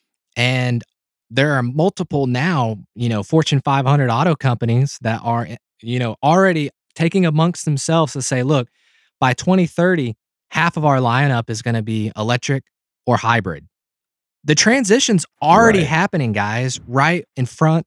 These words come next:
Speaker 1: of our eyes. And yet the government thinks it wants to step in and make it occur even faster. And all it's gonna do is create a problem. They don't even see it. They don't care because it looks really good on T V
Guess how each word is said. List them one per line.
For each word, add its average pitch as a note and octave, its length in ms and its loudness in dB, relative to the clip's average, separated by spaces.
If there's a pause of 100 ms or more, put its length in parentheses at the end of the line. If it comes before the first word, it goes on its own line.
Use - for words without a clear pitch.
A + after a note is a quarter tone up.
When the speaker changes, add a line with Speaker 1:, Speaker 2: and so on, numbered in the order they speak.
Speaker 1:
of B2+ 140 0
our A2 180 0
eyes. A2 560 0 (460)
And C3 220 0
yet C#3+ 240 0
the B2+ 80 -4
government D#3+ 500 2
thinks C3+ 320 -4
it A#2+ 120 -6
wants C3 240 -4
to A#2 100 -8
step - 340 -2
in C3 140 0
and A2+ 140 0
make B2 200 -2
it A2 120 -8 (100)
occur B2+ 400 -2
even B2+ 320 -4
faster. C3 640 -2 (540)
And A#2+ 100 2
all C#3 180 2
it's D3+ 120 -4
gonna D#3+ 200 0
do B2+ 420 0
is G#2+ 260 -4
create A2+ 280 -2
a G2 40 -4
problem. G2 640 -4 (420)
They A2+ 200 0
don't C#3 140 2
even A#2 220 -2
see A#2 240 -2
it. G#2+ 200 -4 (640)
They A2+ 100 2
don't D3 180 0
care A2+ 560 -2
because A2 680 -2
it B2 140 -6
looks C3 240 -2
really C3 240 0
good C3 220 0
on A2+ 180 -2
T A#2+ 220 -4
V G#2+ 360 -4